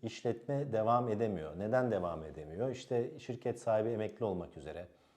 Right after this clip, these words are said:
Yerine kimseyi bulamıyor. Ailesinden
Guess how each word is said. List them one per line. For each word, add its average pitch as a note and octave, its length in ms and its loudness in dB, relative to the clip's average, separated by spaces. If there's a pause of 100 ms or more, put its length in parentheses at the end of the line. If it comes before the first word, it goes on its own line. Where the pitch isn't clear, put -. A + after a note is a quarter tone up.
(220)
Yerine G#2+ 340 4
kimseyi G#2+ 460 -2
bulamıyor. F#2+ 420 -2 (180)
Ailesinden G#2 840 0